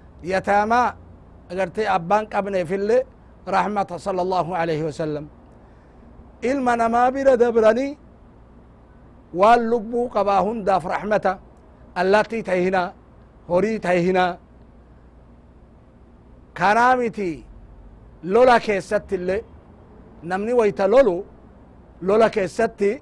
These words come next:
homa lolli barbaadu dalaga, isaan ammoo waan Rabbiin irra barbaade qofa dalagan lola keessatti illee daangaa Rabbii hin tarkaanfatan. Duuba kana hundaayyuu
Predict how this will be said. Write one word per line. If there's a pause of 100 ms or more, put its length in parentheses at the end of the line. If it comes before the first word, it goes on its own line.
(1400)
homa
lolli
barbaadu
dalaga, (220)
isaan (400)
ammoo
waan
Rabbiin
irra
barbaade
qofa
dalagan
lola
keessatti
illee (520)
daangaa
Rabbii
hin
tarkaanfatan. (640)
Duuba
kana
hundaayyuu